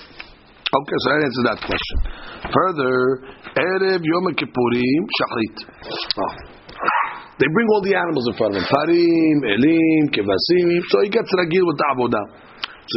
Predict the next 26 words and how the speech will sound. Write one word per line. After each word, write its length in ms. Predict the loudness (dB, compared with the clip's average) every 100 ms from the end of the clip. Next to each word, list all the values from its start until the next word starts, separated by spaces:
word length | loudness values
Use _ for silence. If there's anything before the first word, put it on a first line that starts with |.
| 0
Gemara 200 | 2 0 -2
says, 360 | 0 0 0 0 0
Tana, 260 | -2 -2 -12 -14 -20 -4 0
Apa 280 | 0 0
Se'irim. 500 | -4 -2 0 0 0 -2 -10 -20 -20 -20 -20 -20 -20 -18 -16 -4
Amishad 280 | -2 0 2 2
didn't 160 | 0 0
say 120 | 0
that. 140 | -2 -6 -16 -18 -18 -18 -18 -16 -2
But 160 | -2 2
the 40 | 2
Braita 360 | 4 2 0 -2 0
says, 160 | 0 0
even 160 | 0 2
the 80 | 4
goats. 280 | 2 2 -4 -14 -16 -12
That 400 | -10 -6 -2 0
was 100 | 2
part 160 | 2 2
of 40 |
the 80 | 0
Korbanot 360 | 0 0 0 0
on 80 | 0
the 60 | 0
day 80 |
of 40 | 0